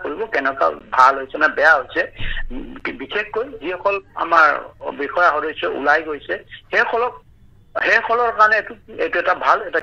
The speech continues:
পিঞ্জৰাত বহুদিন সোমাই আছিলে, এটা মুক্তি, আহ, এটা মুক্তি লাভ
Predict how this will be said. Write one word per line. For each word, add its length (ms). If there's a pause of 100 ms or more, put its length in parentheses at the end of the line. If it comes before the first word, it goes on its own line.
পিঞ্জৰাত 440
বহুদিন 380
সোমাই 220
আছিলে, 240
এটা 120
মুক্তি, 520 (580)
আহ, 680
এটা 140
মুক্তি 400
লাভ 160